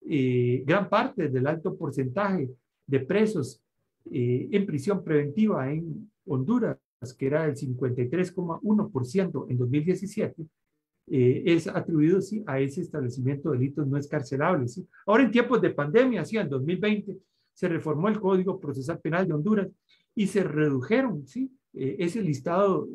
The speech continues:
eh, inmenso de delitos no escarcelables, eh, sin embargo, todavía se mantiene una lista amplia de delitos no escarcelables, eh, en el Código hondureño.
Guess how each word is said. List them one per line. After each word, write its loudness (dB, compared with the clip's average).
eh, -2
inmenso 2
de -2
delitos -4
no -4
escarcelables, -2
eh, 2
sin 0
embargo, 0
todavía 0
se -4
mantiene -2
una -2
lista -4
amplia -2
de 0
delitos -2
no 0
escarcelables, -6
eh, 0
en 0
el -2
Código -2
hondureño. -2